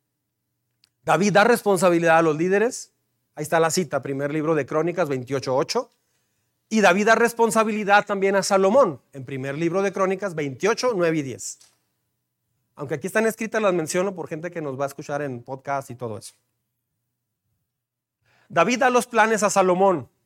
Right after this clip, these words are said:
Vea esto. Le entrega a su hijo todo el trabajo y proyecto de, de décadas. David da, da estos planes. Primera de Crónicas veintiocho, once hasta el diecinueve.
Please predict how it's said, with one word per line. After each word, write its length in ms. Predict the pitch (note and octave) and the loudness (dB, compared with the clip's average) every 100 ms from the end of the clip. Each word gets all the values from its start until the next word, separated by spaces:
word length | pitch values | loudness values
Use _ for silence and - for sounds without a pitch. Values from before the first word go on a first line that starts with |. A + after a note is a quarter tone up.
| _ - | _ -4
Vea 260 | D3+ A#3+ | 4 6
esto. 380 | C#4+ - F#3 F3 _ _ _ _ _ _ _ | 6 2 -6 -8 _ _ _ _ _ _ _
Le 160 | - F3 | 0 4
entrega 460 | F3 F3 A3 A#3+ A#3 | 4 4 4 6 4
a 40 | |
su 180 | A3+ A3 | 4 0
hijo 260 | A3 F#3+ | 0 -2
todo 340 | F3 F3 F3 F3+ | -2 2 4 4
el 140 | F3 | 2
trabajo 460 | E3+ D3 D3+ E3 F3+ | 2 4 6 4 0
y 40 | |
proyecto 560 | E3 C#3+ D3+ D#3+ C#3+ D3+ | -4 -6 -4 -6 -8 -12
de, 140 | C3 | -10
de 120 | B2 C#3 | -12 -16
décadas. 640 | C3+ C#3+ C#3+ A2+ G#2 - _ _ _ _ _ _ | -14 -14 -14 -16 -18 -20 _ _ _ _ _ _
David 320 | C#3 C#3 F3 | -6 -4 0
da, 120 | F3 E3+ | 0 0
da 400 | G3 D#3 D#3+ F3 | -4 -10 0 4
estos 240 | E3+ E3 D#3 | 4 0 -8
planes. 360 | D3+ B2+ A#2 | -6 -6 -6
Primera 260 | - C#3+ D#3+ | -10 -8 -6
de 80 | D#3 | -6
Crónicas 380 | D3+ D3+ D3 C3+ | -6 -6 -6 -6
veintiocho, 680 | C3+ B2+ - D#3+ D3+ D3+ | -6 -8 -4 -2 -2 -4
once 240 | C3+ C#3 D3+ | -6 -6 -8
hasta 160 | C3 | -10
el 100 | C3 | -10
diecinueve. 720 | B2+ B2 C3 B2 C3+ B2+ A2 | -10 -12 -12 -10 -10 -10 -12